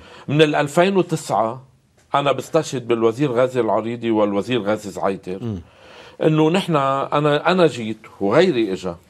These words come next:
Speaker 1: مش بس أنا لحالي، بس أنا جيت عشرين مرة وإلي عشرين تصريح بهذا الإطار، عم طالب بتسفيت بولفار زحلة اللي صار مسخرة،
Speaker 2: مم.
Speaker 1: وهي الطريق الوحيد. بأيام الوزير غازي زعيتر وقع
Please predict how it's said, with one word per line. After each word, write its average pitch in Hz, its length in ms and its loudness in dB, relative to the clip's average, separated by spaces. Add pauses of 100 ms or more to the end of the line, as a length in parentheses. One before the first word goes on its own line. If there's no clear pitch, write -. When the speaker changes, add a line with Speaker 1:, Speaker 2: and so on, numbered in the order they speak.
Speaker 1:
مش 98 120 -10
بس - 200 -2
أنا 95 220 -4
لحالي، 85 320 -8
بس - 140 -12
أنا 160 280 2
جيت 107 300 -6 (540)
عشرين 160 640 2
مرة 139 380 2
وإلي 151 340 2
عشرين 151 480 -2
تصريح 139 420 -6
بهذا 120 260 0
الإطار، 113 540 0 (360)
عم 131 260 2
طالب 175 480 2 (340)
بتسفيت 131 640 -4
بولفار 139 360 2
زحلة 143 340 -4
اللي 117 200 -4
صار 147 260 2
مسخرة، 110 560 -2
Speaker 2:
مم. 120 240 -4
Speaker 1:
وهي 120 100 4
الطريق 123 340 2
الوحيد. 95 520 -2 (680)
بأيام 175 520 2
الوزير 151 400 2
غازي 139 280 0
زعيتر 147 520 2
وقع 147 440 2